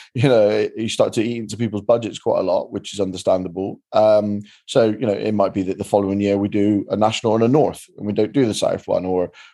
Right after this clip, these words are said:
whatever. The, the national one is, is the, um, the sort of constant, really. That's gonna happen every year as long as we can fill it up and as long as we feel like it, it's worth doing.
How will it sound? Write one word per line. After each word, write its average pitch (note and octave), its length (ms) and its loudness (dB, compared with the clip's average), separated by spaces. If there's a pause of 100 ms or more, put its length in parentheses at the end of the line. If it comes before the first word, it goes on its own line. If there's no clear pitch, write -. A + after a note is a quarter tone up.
whatever. A2 220 2
The, A2 180 0
the C#3+ 180 0
national D#3+ 440 0
one A2+ 200 2
is, A2 300 -2 (120)
is G#2 360 -4
the, G2 400 -2
um, F#2 640 2
the F#2+ 60 -10
sort - 180 -4
of - 100 -12
constant, G2 460 -2
really. F2+ 220 -6
That's G2+ 240 2
gonna G2+ 140 2
happen G2 440 -2 (380)
every G2 240 2
year F#2+ 280 4
as F#2 120 0
long F#2+ 160 2
as F2+ 160 -8
we F2+ 460 -6 (160)
can F#2+ 140 -4
fill G#2+ 180 0
it - 80 2
up G2 400 0
and F2+ 340 0
as D#2+ 80 -10
long F#2 200 0
as E2+ 80 -10
we F#2+ 80 -4
feel F#2+ 320 -2
like E2+ 200 0
it, G#2 160 -10
it's - 240 -8
worth F2+ 220 0
doing. E2+ 400 -2